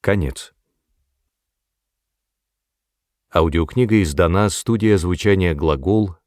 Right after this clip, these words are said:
в две тысячи двадцать первом году. Текст читал Дмитрий Оргин.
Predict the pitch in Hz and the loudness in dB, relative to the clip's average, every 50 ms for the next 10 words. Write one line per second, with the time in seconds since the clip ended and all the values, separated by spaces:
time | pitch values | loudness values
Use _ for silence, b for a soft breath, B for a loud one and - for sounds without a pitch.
0 | _ - - - 73 92 90 82 - 117 104 - - 110 90 101 110 - - 110 | _ -12 -10 -4 -2 -2 -2 0 -2 -4 -4 -4 -6 -6 -2 -2 -2 -2 -4 -6
1 | - _ - 101 90 80 78 76 73 76 73 82 90 76 71 65 62 - _ _ | -10 _ -2 0 0 0 0 -2 -4 -4 -4 -4 -4 -4 -6 -8 -10 -12 _ _
2 | _ _ _ _ _ _ _ _ _ _ _ _ - - 113 123 - - - - | _ _ _ _ _ _ _ _ _ _ _ _ 0 2 2 2 2 -2 -8 -6
3 | - 95 - 104 107 107 110 95 87 - - _ _ - 73 78 95 98 87 - | -6 -2 0 2 2 2 2 0 -4 -8 -16 _ _ -10 -4 0 0 0 0 0
4 | 95 101 98 85 76 73 - 62 62 69 | 0 -2 0 -2 -2 -4 -6 -10 -14 -16